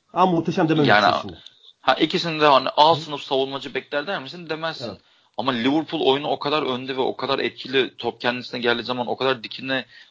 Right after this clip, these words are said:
Speaker 2: başarılı bir şekilde çıkabildiği için bu adamlar zaten savunma yerleşiminde yerlerini kaybetmedikleri takdirde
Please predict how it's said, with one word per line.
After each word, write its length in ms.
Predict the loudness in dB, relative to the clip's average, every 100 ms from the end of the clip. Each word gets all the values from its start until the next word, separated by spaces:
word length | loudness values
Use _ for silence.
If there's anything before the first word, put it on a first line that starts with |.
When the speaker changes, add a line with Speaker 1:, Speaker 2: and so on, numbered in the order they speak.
| -4
Speaker 2:
başarılı 300 | -2 0 -2
bir 40 |
şekilde 200 | -4 -6
çıkabildiği 500 | -6 -2 -2 -2 -4
için 240 | -4 -6 -8 -18 _ _ 2
bu 180 | 6
adamlar 360 | 6 4 2 0
zaten 340 | 2 0 -2
savunma 420 | -8 0 0 2 2
yerleşiminde 540 | 2 0 -6 -6 -4
yerlerini 680 | 2 2 2 -4 -6 -8 -8 -6
kaybetmedikleri 720 | 0 0 -2 -10 -6 -4 -4
takdirde 580 | -4 -6 -8 -6 -6